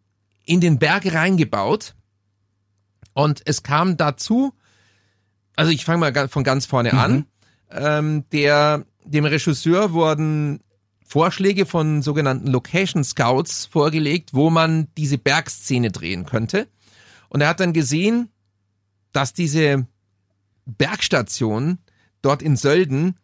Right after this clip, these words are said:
Speaker 1: super futuristisch aussah
Speaker 2: Mhm.
Speaker 1: und die genau in diesen Bond-Film gepasst hätte. Der Architekt dieser Bergstation hat sich natürlich überhaupt nicht träumen lassen, dass er irgendwann mal mit seinem
Speaker 2: <laughs>
Speaker 1: Werk da in, in einem James-Bond-Film vorkommt, ja.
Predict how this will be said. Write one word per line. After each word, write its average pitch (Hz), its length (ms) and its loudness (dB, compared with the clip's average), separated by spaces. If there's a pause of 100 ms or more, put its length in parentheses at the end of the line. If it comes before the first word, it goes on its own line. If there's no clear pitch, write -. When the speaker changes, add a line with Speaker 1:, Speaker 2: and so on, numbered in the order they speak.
(160)
Speaker 1:
super 180 480 0
futuristisch 147 680 -2
aussah 110 640 -2
Speaker 2:
Mhm. 101 280 2
Speaker 1:
und 139 200 -2
die 156 80 -4
genau 147 420 2
in 175 100 2
diesen 147 260 0
Bond-Film 139 520 0
gepasst 151 400 -4
hätte. 151 320 0 (340)
Der 151 140 0
Architekt 160 680 -4
dieser 143 200 0
Bergstation 139 720 0
hat 160 160 -2
sich 151 160 -6
natürlich 147 420 -2
überhaupt 143 400 0
nicht 135 180 -4
träumen 190 320 2
lassen, 127 300 -2
dass 127 240 -2
er 147 160 -2
irgendwann 160 380 2
mal 139 180 0
mit 139 220 -2
seinem 135 320 2
Speaker 2:
<laughs> - 0 -
Speaker 1:
Werk 143 240 2
da 160 60 0
in, 147 400 2
in 151 140 2
einem 131 140 0
James-Bond-Film 147 720 0
vorkommt, 131 540 -2
ja. 170 200 0